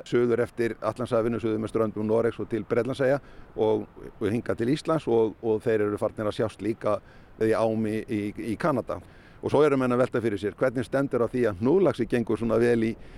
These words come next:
í Atlantshafinu meðan að okkar laxastofnar eru að eiga undir högg að sækja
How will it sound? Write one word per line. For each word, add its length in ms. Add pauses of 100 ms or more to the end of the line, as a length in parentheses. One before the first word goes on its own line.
(100)
í 160
Atlantshafinu 640
meðan 460
að 420 (160)
okkar 320
laxastofnar 720
eru 260
að 160 (480)
eiga 320
undir 200
högg 200
að 80
sækja 300